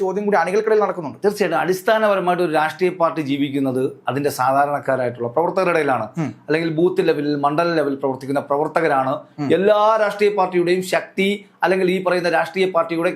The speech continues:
Speaker 2: വേണ്ടി പണിയെടുക്കുന്നത് എന്ന് പറയുന്നത്.
Speaker 1: ഉം.
Speaker 2: സ്വാഭാവികമായിട്ടും അവരുടെ പണിയെടുക്കുന്ന അല്ലെങ്കിൽ അവരുടെ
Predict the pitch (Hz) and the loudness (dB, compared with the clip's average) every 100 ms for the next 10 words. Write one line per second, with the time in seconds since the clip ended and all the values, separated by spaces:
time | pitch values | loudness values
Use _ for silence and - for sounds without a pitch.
0 | 160 160 156 - 156 185 185 180 165 165 | -2 0 0 -2 0 0 0 0 -2 0
1 | 208 247 226 202 143 120 151 117 - 170 | 2 2 2 0 -2 -4 -6 -12 -4 -2
2 | 175 220 226 226 226 220 233 202 208 220 | 2 2 2 0 0 2 2 2 2 2
3 | 233 214 214 208 214 214 202 185 196 208 | 0 -2 0 0 2 0 2 0 0 0
4 | 180 196 208 | 0 2 2